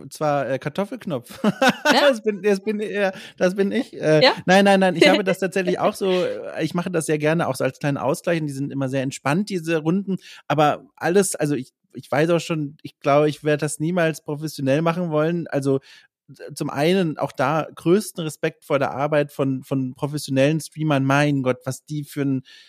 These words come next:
Speaker 2: Hm.
Speaker 1: für eine Energie da reinstecken und reinstecken müssen, um da einen ganzen Tag zum Beispiel auch mal durchzuhalten, Wahnsinn. Und dann noch plus, äh, also das habe ich zum Glück selber noch nicht erlebt, weil ich da einfach nicht wichtig genug bin, aber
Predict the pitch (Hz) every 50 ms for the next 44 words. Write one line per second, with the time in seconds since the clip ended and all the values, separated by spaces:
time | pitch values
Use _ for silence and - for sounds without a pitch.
0 | _ _ - 240 240 240 240 240 233 226 220 165 165 165 165 160 147 - 180 208
1 | 226 247 269 277 277 277 269 247 180 - - _ _ _ - - 185 180 160 160
2 | 175 185 214 226 220 - - - 196 196 - 190 180 - - 165 180 175 - -
3 | 180 175 - 180 180 185 208 226 - - - 214 208 202 - 170 170 165 - 165
4 | - - 170 190 196 202 202 196 185 175 160 156 - - - - 262 294 269 220
5 | 226 202 - - 175 180 208 254 - - - 180 135 120 120 131 - - - 127
6 | - - 131 123 143 139 135 135 135 - - 131 147 - 202 233 262 254 - -
7 | 214 185 180 175 185 185 185 - 190 180 147 - - - 208 214 208 185 202 196
8 | 190 - - - - - - - 143 - 160 165 214 240 208 170 - - - 180
9 | 208 202 - - - 117 131 - - 147 143 135 135 170 170 170 156 - 147 139
10 | 160 185 - - - 143 147 170 170 160 160 156 160 139 135 156 180 - - 143
11 | 135 135 - - 147 117 123 135 139 135 131 135 127 143 175 - - 123 123 123
12 | 123 - - 143 143 113 123 127 123